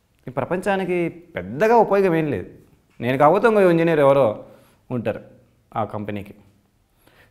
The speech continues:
So పెద్దగా ఉపయోగపడవచ్చు, ఉపయోగపడకపోవచ్చు. కొన్ని ఉద్యోగాలు ఏమైనా ఉపయోగపడుతుంటాయి, పోలీస్ డిపార్ట్‌మెంట్, డాక్టర్స్,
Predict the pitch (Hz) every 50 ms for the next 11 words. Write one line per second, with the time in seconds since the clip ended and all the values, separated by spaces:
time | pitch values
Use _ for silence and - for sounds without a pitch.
0 | _ - - - 190 185 226 240 226 202 214 220 233 233 214 220 214 214 214 233
1 | 247 247 226 233 226 - 208 180 170 180 170 151 120 104 - - - _ _ _
2 | _ - - 135 147 175 202 220 226 208 185 165 196 196 196 196 185 175 170 170
3 | 165 147 131 165 165 165 143 139 123 - 131 120 113 101 95 95 95 - 117 123
4 | 120 120 117 - 117 113 - 107 104 101 98 98 98 95 95 95 95 95 - _
5 | _ _ _ _ _ _ _ _ _ _ _ _ _ _ _ _ - 120 120 120
6 | 120 - - 135 113 - - - 101 95